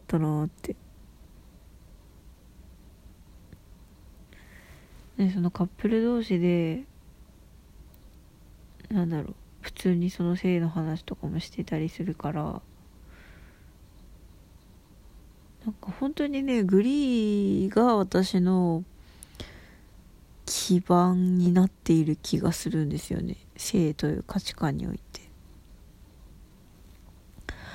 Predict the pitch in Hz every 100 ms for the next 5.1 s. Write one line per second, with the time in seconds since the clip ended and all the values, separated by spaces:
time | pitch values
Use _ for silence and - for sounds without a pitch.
0 | - - - - 254 233 240 240 233 196
1 | 160 165 165 160 165 - - - - -
2 | - - - 202 190 - 190 180 185 190
3 | 180 - 196 180 - - - - - 165
4 | 170 196 190 202 247 214 175 180 185 170